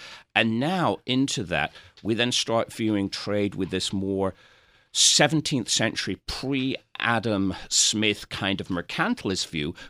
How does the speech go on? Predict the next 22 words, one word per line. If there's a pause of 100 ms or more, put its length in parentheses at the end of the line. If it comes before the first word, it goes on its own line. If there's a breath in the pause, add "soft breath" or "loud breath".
where
if
my
country's
running
a
trade
deficit,
that's
just
bad.
I'm, (280)
I'm
losing, (320 loud breath)
uh,
and,
and
it
misses (280 loud breath)
the
fact
that